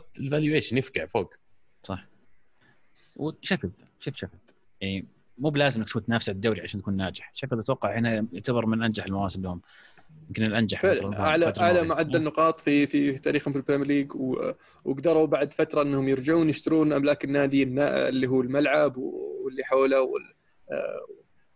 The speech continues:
Speaker 3: آه، شو اسمه، تريننج فاسيلتيز، كلهم رجعوها لأملاك النادي. فيعني، آه، التحسن ملحوظ ليس في داخل الملعب بس حتى في خارج الملعب. إدارة يعني،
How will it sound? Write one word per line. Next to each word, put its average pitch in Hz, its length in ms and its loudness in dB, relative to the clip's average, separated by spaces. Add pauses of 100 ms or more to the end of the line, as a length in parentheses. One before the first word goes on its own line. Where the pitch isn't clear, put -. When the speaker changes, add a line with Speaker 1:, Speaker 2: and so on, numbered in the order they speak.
(100)
Speaker 3:
آه، 127 180 -4
شو 131 120 -4
اسمه، 127 180 -8
تريننج 135 240 -2
فاسيلتيز، 139 520 2
كلهم 147 220 2
رجعوها 139 440 2
لأملاك 135 480 2
النادي. 139 300 0
فيعني، 147 520 0 (280)
آه، 139 200 2
التحسن 165 500 0
ملحوظ 147 400 2
ليس 151 220 2
في 131 160 -2
داخل 143 260 0
الملعب 135 320 0
بس 127 260 -6 (200)
حتى 165 280 -2
في 143 100 -4
خارج 156 240 0
الملعب. 135 300 -2
إدارة 143 320 2
يعني، 147 300 0